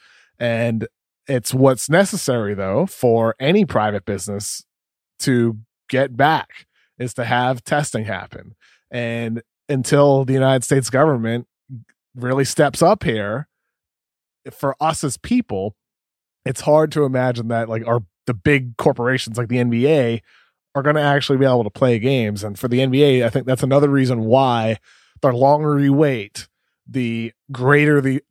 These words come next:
chance is that that widespread testing will be available, as it should be, as it was within weeks after South Korea had their first,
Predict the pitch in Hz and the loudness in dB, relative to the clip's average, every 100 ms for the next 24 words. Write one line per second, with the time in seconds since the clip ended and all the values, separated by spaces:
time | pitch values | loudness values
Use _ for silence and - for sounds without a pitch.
0 | _ - - 151 135 - - 160 123 107 | _ 0 2 2 0 -6 0 2 2 0
1 | 104 - _ 123 117 113 127 127 117 117 | -6 -10 _ 0 0 -2 2 2 2 2
2 | 117 131 131 - 143 123 147 139 - 131 | 2 0 -2 0 0 2 -2 -2 -2 -4
3 | 110 104 98 _ 123 131 139 123 131 123 | -4 -6 -10 _ 0 4 4 4 2 2
4 | 120 117 104 87 95 - _ _ _ - | 0 -2 -4 -6 -14 -16 _ _ _ -2
5 | 123 139 151 - 147 127 135 131 123 131 | 0 2 -2 0 0 2 2 2 2 2
6 | 127 123 131 131 113 120 127 120 117 139 | 2 2 2 2 0 0 0 0 4 4
7 | 135 - 123 120 117 123 120 135 127 117 | 4 0 -2 -2 -2 -4 -2 0 0 2
8 | 120 117 113 117 - 120 110 110 - - | 2 0 0 -2 -2 -2 -2 -2 -6 -10